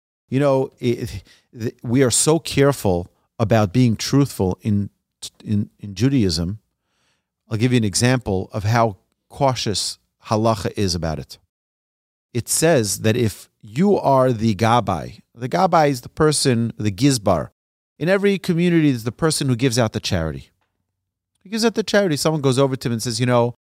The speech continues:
yeah, I lost my job. I don't have money to pay my rent." So they'd go to the, to the gabbai, and the gabbai would give out tzedakah for the community. And the, all the people who would contribute would contribute to this general pot.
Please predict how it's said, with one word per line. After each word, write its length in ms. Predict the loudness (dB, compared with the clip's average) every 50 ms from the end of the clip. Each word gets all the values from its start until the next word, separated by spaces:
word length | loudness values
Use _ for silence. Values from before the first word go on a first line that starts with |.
| _ _
yeah, 160 | -4 -2 0
I 20 | 0
lost 300 | 2 2 0 0 0 0
my 100 | -2 0
job. 400 | 2 2 2 4 4 2 2 0
I 80 | -2
don't 120 | -2 0 0
have 180 | 0 0 0
money 240 | -2 -2 -4 -4 -4
to 80 | -6 -8
pay 180 | -6 -4 -4
my 140 | -2 0 0
rent." 400 | 0 2 2 0 0 -2 -4 -6
So 160 | -4 -4 -2
they'd 240 | 0 0 0 -2 0
go 160 | 0 0 0
to 80 | 0 0
the, 380 | 0 0 0 2 0 -2 -4 -8 _ _ _ _ _ _ _
to 100 | -4 0
the 100 | 0 0
gabbai, 640 | 2 2 2 2 2 2 2 2 2 2 0 -2 -6 -10 _ _ _ _ _
and 160 | -4 -2 0 0
the 60 | 0
gabbai 640 | 0 0 0 0 2 2 2 2 2 0 -2 -4 -10 _ -6
would 220 | -4 -4 -4 0
give 120 | 0 2
out 220 | 2 2 2 0 -2
tzedakah 580 | _ _ -4 -4 -2 0 0 0 0 0 -2
for 140 | -2 0 -2
the 80 | -2 -2
community. 520 | -2 -2 -2 0 0 0 0 0 -2 -4
And 180 | -4 -6 -6 -6
the, 200 | -6 -6 -4 0 0
all 160 | 2 2 0
the 100 | -2 -4
people 320 | -6 -6 -6 -2 0 2
who 60 | 2
would 160 | 2 2 0 0
contribute 560 | -4 -4 -2 -2 -2 -2 0 0 -2 -2 -2
would 160 | -6 -8 -8
contribute 400 | -10 -8 -4 -4 -2 -2 -2 -4
to 80 | -2 -2
this 160 | -2 -2 -2
general 420 | 0 0 0 0 2 0 0 0
pot. 500 | 0 -2 -2 0 0 -2 -4 -6 -12 -16